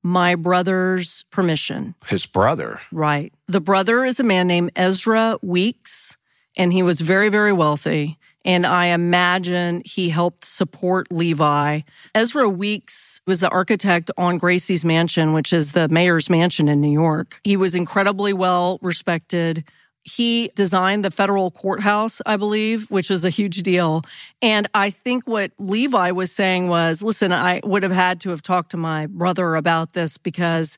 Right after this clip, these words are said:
Speaker 1: I think Ezra was like a father figure to him. I think he wanted to clear it with a family member. Catherine says, "Listen, Elma told me that you talked to Ezra about this engagement, as a matter of fact,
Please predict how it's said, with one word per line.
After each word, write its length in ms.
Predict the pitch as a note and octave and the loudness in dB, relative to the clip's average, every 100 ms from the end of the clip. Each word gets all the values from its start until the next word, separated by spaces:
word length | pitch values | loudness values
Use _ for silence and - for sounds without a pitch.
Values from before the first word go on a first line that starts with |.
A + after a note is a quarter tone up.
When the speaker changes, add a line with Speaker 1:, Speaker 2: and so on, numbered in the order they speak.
| - | -4
Speaker 1:
I 100 | F#3+ | -2
think 200 | F#3 G#3 | 0 0
Ezra 280 | F#3+ F3+ G3 | 0 0 0
was 160 | F#3 | 0
like 120 | E3 F3 | -2 -2
a 40 | |
father 360 | F#3 F3+ G3 F#3+ | 0 0 0 -2
figure 320 | G#3 F3+ G3 | -4 -2 -2
to 100 | G3 | 0
him. 260 | F#3+ F#3+ | 2 2
I 80 | F#3 | 2
think 180 | F3+ G3+ | 0 -2
he 100 | A3+ | 0
wanted 280 | G3 G3 F#3 | 2 2 0
to 80 | E3+ | -2
clear 400 | - A3+ G#3+ G3 | -4 0 2 2
it 140 | - | 0
with 160 | F3+ E3 | -2 -4
a 60 | |
family 480 | D3+ F#3+ G3+ G3 D#3+ | -2 0 0 0 0
member. 520 | D3+ D3+ D3 D#3 D#3 - - - | 0 0 0 -2 -4 -6 -20 -10
Catherine 460 | - A#3+ E4 D4 A3 | 0 0 0 -2 0
says, 320 | A3 G3+ G3 | 0 0 -2
"Listen, 480 | G#3+ D4+ - E3+ D3+ - _ _ _ _ | -4 -4 0 -2 -2 -8 _ _ _ _
Elma 320 | A#3+ D4+ F4+ A#3+ | 0 2 0 0
told 340 | - C#4 E4 | 0 -2 0
me 340 | G#3+ E3 D3 - | -2 -2 -4 -6
that 220 | - A#3 A3+ | -2 -2 -2
you 180 | D4 | -2
talked 460 | C#4+ - C4 F4 - | -4 -2 0 -2 -6
to 300 | - G3 F3 - | -4 -2 -2 0
Ezra 560 | F#3+ D3+ D3+ D3 D#3 _ _ _ - | 0 -2 -4 -6 -8 _ _ _ -4
about 340 | F#3 G3 G3 | 0 0 -2
this 200 | G3 - | -4 -4
engagement, 560 | F3+ E3 D#3 D3 E3 D#3 | -4 -2 -4 -4 -6 -2
as 120 | F3+ | 0
a 60 | F3+ | 0
matter 260 | E3+ D#3+ D3+ | 0 0 0
of 80 | - | -2
fact, 360 | D#3 D3+ - | -2 -2 -6